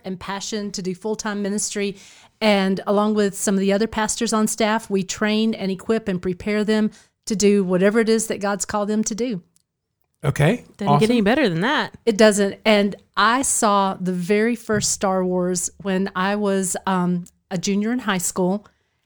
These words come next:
Speaker 1: and it had such a profound impact on my life because at that time, I love Star Trek. I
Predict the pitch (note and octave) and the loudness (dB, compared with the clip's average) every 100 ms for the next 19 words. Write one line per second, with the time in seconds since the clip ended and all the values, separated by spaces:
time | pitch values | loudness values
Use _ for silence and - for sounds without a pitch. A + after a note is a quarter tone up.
0 | _ _ - G3+ F#3+ G3 G#3+ G#3 F3+ G#3 | _ _ -4 0 2 0 0 0 2 0
1 | G3+ - F#3+ G#3 - F3+ - - G#3 A3 | 0 -4 -4 -4 -2 -4 -4 -4 0 2
2 | B3 A3+ A3 A3 - F#3+ F3+ - - - | 2 0 0 0 0 -4 -6 -8 -12 -6
3 | F#3 F#3+ G3 A3 F#3+ F3+ - G#3+ G#3+ G#3 | -2 0 0 0 -2 -4 -6 -2 -2 0
4 | F#3+ G#3 B3 - - C4+ C#4 - - - | -2 -2 -2 -2 -6 -4 -4 -6 -20 -20
5 | _ _ - G#3 A#3+ C4+ - A3 G3+ F3+ | _ _ -2 2 4 2 2 0 0 -4
6 | D#3 - F#3 F#3 | -6 -4 -2 -2